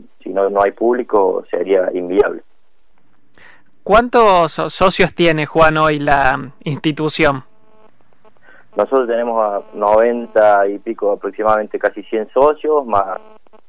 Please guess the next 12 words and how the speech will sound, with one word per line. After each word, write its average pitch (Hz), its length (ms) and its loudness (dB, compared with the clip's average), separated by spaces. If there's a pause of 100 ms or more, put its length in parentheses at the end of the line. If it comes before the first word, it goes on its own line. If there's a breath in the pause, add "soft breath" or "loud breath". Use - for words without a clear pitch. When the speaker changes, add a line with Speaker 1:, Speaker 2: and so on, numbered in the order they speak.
Speaker 1:
todos 104 220 4
los 95 180 -2
chicos 95 580 0 (220)
de 92 120 -2
las 92 80 -8
inferiores 104 560 -2
que, 90 340 -6
que 92 100 -8
pagan 95 360 0
su 90 100 -12
cuotita 95 460 -10 (320)
mensual. 113 360 -2